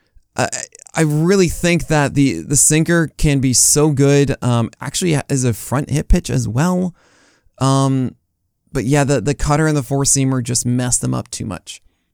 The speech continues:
And he's got a, it's good that it was under thirty percent usage last year and he had a successful year. It's just, yeah, that changeup is amazing and needs to get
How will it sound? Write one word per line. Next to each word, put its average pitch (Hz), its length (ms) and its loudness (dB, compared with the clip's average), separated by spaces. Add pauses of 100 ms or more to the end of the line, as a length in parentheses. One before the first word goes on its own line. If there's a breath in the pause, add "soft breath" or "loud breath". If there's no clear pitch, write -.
(160)
And 120 280 -2
he's 123 160 0
got 131 200 0
a, - 360 -4
it's 120 160 -8
good 165 140 0
that 170 60 2
it 165 40 4
was 151 100 0
under 147 200 0
thirty 135 200 -2
percent 127 240 -2
usage 165 280 -2
last 131 220 -2
year - 60 -4
and 117 80 -2
he 113 40 -4
had 123 100 -4
a - 40 -4
successful - 440 -4
year. 143 180 -4
It's - 120 -6
just, - 240 -8 (580 soft breath)
yeah, 123 220 -2
that 123 120 -2
changeup 143 360 0
is 123 120 -2
amazing 120 580 2
and 113 100 -2
needs 110 220 -4
to - 80 -4
get 113 400 -6